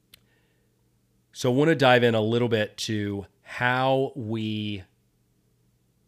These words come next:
tackle these health components, these wellness components that, that make up our, our overall health, right? And the way we do that, you probably already guessed, is to set goals.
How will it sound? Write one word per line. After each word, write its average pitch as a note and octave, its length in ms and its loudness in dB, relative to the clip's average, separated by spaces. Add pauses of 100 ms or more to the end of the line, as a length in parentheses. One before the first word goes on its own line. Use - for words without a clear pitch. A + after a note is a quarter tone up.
(300)
tackle G#2+ 840 -4 (300)
these A2 260 -4
health A#2 380 -6
components, F#2+ 540 -12
these G2 180 -10
wellness A2+ 720 -4 (300)
components G#2+ 600 -10
that, - 260 -14
that G#2+ 160 -10
make A2+ 360 -2
up A2+ 180 -2
our, G#2 260 -6 (460)
our A#2+ 260 -6
overall A#2+ 540 0
health, F2 460 -12
right? G#2 280 -8 (840)
And C3 80 -4
the C3 60 -2
way D3+ 160 2
we D3+ 160 2
do C4 280 -6
that, A2+ 420 -4 (1120)
you A#2+ 180 -18
probably A#2+ 480 -6
already A#2+ 180 0
guessed, C3+ 400 -2
is G#2 160 -12
to - 120 -20
set A2 280 -6
goals. C#3 560 -4